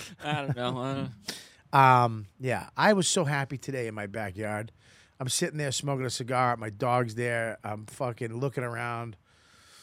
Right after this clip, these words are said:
Speaker 2: I'm like, I was just like, "This is the best ever. What the fuck?" And, um, somebody left a comment. I don't know where it was. "Dude, fucking, why don't you be, do this?" And it's like,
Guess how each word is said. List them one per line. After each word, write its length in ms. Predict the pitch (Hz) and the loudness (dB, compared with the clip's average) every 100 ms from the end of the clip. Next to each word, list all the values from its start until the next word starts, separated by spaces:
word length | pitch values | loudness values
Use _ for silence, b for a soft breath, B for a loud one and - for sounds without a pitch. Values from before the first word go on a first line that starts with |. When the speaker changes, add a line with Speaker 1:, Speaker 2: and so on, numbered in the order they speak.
| b b b b b - | b b b b b -6
Speaker 2:
I'm 80 | 131 | 0
like, 320 | 127 113 - 117 - | 0 0 -10 -16 -8
I 100 | 156 | -4
was 180 | 175 - | -2 -2
just 220 | 190 - | 0 0
like, 140 | 160 | -2
"This 200 | - - | -2 -2
is 120 | 175 151 | -2 -2
the 120 | 160 | -4
best 500 | 131 160 160 - - | -2 -2 0 -2 -2
ever. 380 | 156 170 143 110 | -2 -2 -2 -6
What 380 | 110 156 175 - | -4 -2 -4 -4
the 160 | 117 107 | -6 -6
fuck?" 300 | - 147 131 - | -8 -8 -8 -8
And, 220 | 139 131 | -6 -4
um, 480 | 120 110 107 101 95 - _ _ _ _ _ _ _ _ - | -4 -4 -4 -8 -14 -20 _ _ _ _ _ _ _ _ -14
somebody 280 | - 208 175 | -6 -2 -2
left 200 | 131 120 | -4 -8
a 40 | |
comment. 400 | - 120 110 101 | -8 -6 -6 -6
I 40 | 123 | -8
don't 100 | 117 | -8
know 80 | |
where 180 | 104 113 | -6 -6
it 80 | 110 | -4
was. 320 | 104 101 - - b b b _ | -4 -6 -10 -16 b b b _
"Dude, 360 | 156 156 143 120 | 12 12 12 8
fucking, 840 | - 170 151 160 147 143 131 123 - _ b b b _ _ - | 6 6 6 6 8 8 6 -2 -8 _ b b b _ _ -10
why 240 | 131 170 | 0 4
don't 200 | 202 - | 4 4
you 80 | 214 | 2
be, 400 | 156 214 208 196 | 4 4 4 0
do 340 | 156 185 208 208 | 2 6 10 10
this?" 440 | 233 208 - - | 12 10 8 -2
And 140 | 143 131 | -6 -6
it's 220 | 147 - | -8 -10
like, 100 | 175 | -16